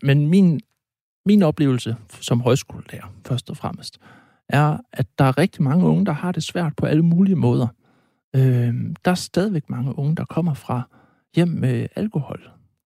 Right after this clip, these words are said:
eller skilsmisse, eller sorg, død, alt muligt møg. Men, men det er virkelig ikke noget, man taler særlig meget om, fordi de unge skal være glade, de skal være optimistiske, de skal gribe dagen,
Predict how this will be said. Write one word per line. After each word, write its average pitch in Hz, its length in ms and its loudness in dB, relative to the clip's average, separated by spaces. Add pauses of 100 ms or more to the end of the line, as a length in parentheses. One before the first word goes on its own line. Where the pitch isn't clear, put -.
(140)
eller 139 140 0
skilsmisse, - 800 -4 (680)
eller 139 200 0
sorg, - 560 -2 (1120)
død, 160 240 4 (320)
alt 196 220 0 (160)
muligt 240 520 -4
møg. 160 320 0 (540)
Men, 151 280 0 (160)
men 151 160 -4
det 175 100 -2
er 175 100 -2
virkelig 202 240 -2
ikke - 140 -8
noget, 208 140 0
man 190 120 -4
taler 170 320 -10
særlig 156 280 -4
meget 160 280 -4
om, 160 160 -2 (260)
fordi 160 340 0
de 151 180 -2
unge 156 280 0
skal - 260 -10
være 113 200 -10
glade, 160 280 -4 (480)
de - 60 -20
skal - 120 -14
være 123 80 -2
optimistiske, 147 800 -2
de 127 140 -8
skal - 180 -16
gribe 175 320 -2
dagen, 156 300 -4